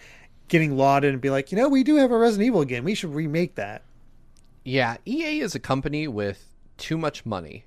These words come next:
Speaker 2: <laughs> And I say that because
Speaker 1: <laughs>
Speaker 2: they literally look at market trends and just say, "We're gonna make a game that's like that. We're going to make a game that is in vogue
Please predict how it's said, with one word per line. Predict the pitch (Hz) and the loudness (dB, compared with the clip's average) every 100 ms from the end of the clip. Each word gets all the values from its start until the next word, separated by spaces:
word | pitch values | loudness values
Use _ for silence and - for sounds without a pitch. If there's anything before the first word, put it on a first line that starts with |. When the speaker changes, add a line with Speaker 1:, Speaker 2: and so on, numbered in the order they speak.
| _ | _
Speaker 2:
<laughs> | - - | -20 -10
And | 151 123 - 151 156 | -2 2 2 2 0
I | 165 | -2
say | - 233 202 | 0 0 4
that | 156 101 | 2 2
because | 127 180 160 131 104 247 - 233 - - | -2 0 2 4 4 4 2 -4 -6 -16
Speaker 1:
<laughs> | - - | -20 -10
Speaker 2:
they | - 143 | 0 2
literally | 123 117 170 190 175 151 131 120 113 - | 2 0 2 2 2 0 -2 -4 -8 -10
look | 107 110 151 - | -6 0 0 0
at | 131 120 | -4 -2
market | 110 120 117 - | -2 -4 -6 -6
trends | - 120 95 87 90 - - _ _ _ _ - - 143 | -4 -2 -2 -6 -12 -16 -20 _ _ _ _ -20 -8 -4
and | 123 | -2
just | 123 | -2
say, | 123 104 | -2 -4
"We're | 92 127 | -4 -6
gonna | 131 | -4
make | 120 123 | -6 -8
a | |
game | 110 120 139 | -8 -6 -4
that's | 131 - | -6 -4
like | 139 - | -4 -2
that. | 170 95 - - | -2 -4 -8 -12
We're | 123 135 | -8 -6
going | 151 151 | -4 -4
to | 123 | -4
make | 110 131 | -4 -6
a | 139 | -6
game | 113 113 110 | -6 -6 -6
that | 101 | -6
is | 95 92 87 - | -6 -10 -14 -8
in | 127 117 | -6 0
vogue | 110 101 | 0 0